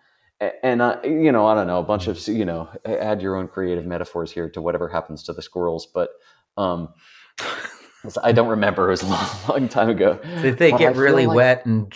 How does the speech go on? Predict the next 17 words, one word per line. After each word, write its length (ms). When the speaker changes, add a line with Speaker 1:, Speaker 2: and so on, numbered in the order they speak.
Speaker 2:
run 360
out 140
of 60
the 100
water 340
quickly 460
and 100
then 260
go 160
back 280
in 120
and 120
just 220
don't 240
dig 180
it. 220
<laughs> 360